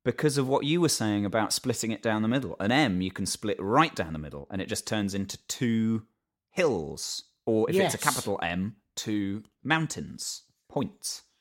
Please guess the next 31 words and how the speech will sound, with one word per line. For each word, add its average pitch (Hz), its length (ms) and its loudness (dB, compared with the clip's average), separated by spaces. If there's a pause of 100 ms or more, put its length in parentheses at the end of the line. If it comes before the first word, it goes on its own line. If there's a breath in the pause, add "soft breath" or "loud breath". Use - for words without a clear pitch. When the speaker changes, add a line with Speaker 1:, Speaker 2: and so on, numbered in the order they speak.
(120)
Speaker 2:
Yes, 151 720 4
yes. 175 240 10
And 202 160 8
again, 196 480 6
uh, 208 80 -2 (140)
uh, 196 140 -2
different 185 400 2
to 185 80 4
B, 170 460 6
if 160 160 2
you 202 80 2
were 185 60 10
to 175 100 2
turn 185 180 8
it 143 60 -4
upside 175 280 2
down, 160 200 8
it 170 100 2
looks 147 180 0
like 156 160 2
a 156 40 2
bum 151 440 2 (320)
that's 139 180 0
an 143 100 -2
equal, 147 440 -2
like 135 180 -4
a 147 60 -6
bum 147 220 4
on 135 80 0
both 143 200 4
sides. 113 520 -2